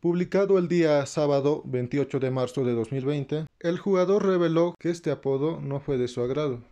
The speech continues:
Puedes leer el artículo completo en la página web de Deporte Total, link en la descripción. Antes de comenzar, quiero avisarte que antes de subir un video a YouTube, lo subo a mi canal de Rumble,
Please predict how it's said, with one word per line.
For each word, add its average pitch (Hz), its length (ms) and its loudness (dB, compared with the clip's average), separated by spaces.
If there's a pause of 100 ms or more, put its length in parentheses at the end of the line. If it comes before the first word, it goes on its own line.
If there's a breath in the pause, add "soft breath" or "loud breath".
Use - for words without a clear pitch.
Puedes 170 440 0
leer 147 480 0
el 120 160 -4
artículo 135 460 -2
completo 131 680 -2 (140)
en 202 160 0
la 196 140 2
página 156 360 0
web 156 320 2
de 143 320 -2
Deporte 139 380 0
Total, 139 480 -2 (260)
link 208 360 -2 (120)
en 151 160 -2
la 151 140 0
descripción. 143 760 -4 (600)
Antes 226 340 4
de 175 100 8
comenzar, 160 480 6
quiero 151 220 6
avisarte 139 480 4
que 139 160 4
antes 151 320 4
de 135 80 4
subir 131 280 4
un 123 100 6
video 120 180 6
a 117 40 8
YouTube, 117 360 2 (160 soft breath)
lo 151 160 8
subo 180 200 6
a 175 40 10
mi 170 120 8
canal 156 300 6
de 143 80 8
Rumble, 139 400 6